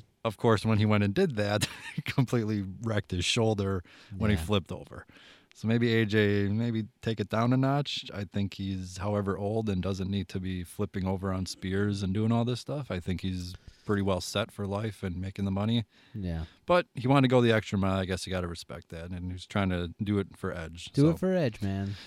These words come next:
Speaker 1: do it for Edge is our new phrase. So number nineteen was Dolph Ziggler. He actually had a pretty good run here, twelve minutes. Um, not entirely memorable unless you count the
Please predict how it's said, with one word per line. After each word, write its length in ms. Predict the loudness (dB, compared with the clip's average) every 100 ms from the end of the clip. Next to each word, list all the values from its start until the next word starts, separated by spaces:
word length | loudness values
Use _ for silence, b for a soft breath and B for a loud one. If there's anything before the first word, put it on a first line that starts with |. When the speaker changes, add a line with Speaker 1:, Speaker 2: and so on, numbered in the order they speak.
| -4
Speaker 1:
do 180 | 4 4
it 100 | 4
for 200 | 0 2
Edge 260 | 2 0
is 80 | 0
our 120 | 2
new 160 | 2 0
phrase. 480 | -2 -8 -8 -12 -14 B B B
So 240 | -2 2
number 240 | 4 6 6
nineteen 480 | 6 2 0 2 4
was 140 | 2
Dolph 300 | 2 0 0
Ziggler. 520 | -2 -2 -4 -10 -8
He 140 | -2 -2
actually 220 | 0 0
had 100 | 0
a 40 |
pretty 220 | 0 -2
good 160 | 0 0
run 220 | 2 2
here, 200 | 2 0 -2
twelve 320 | -4 -2 0
minutes. 500 | 0 -2 -4 -8 -10
Um, 460 | -8 -6 -6 -4
not 220 | -2 -4 -6 _ -10
entirely 420 | -6 -4 -2 0
memorable 520 | 2 4 2 2 2
unless 320 | 2 0 -4
you 240 | -8 -8 -8
count 300 | -8 -8 -8
the 320 | -10 -8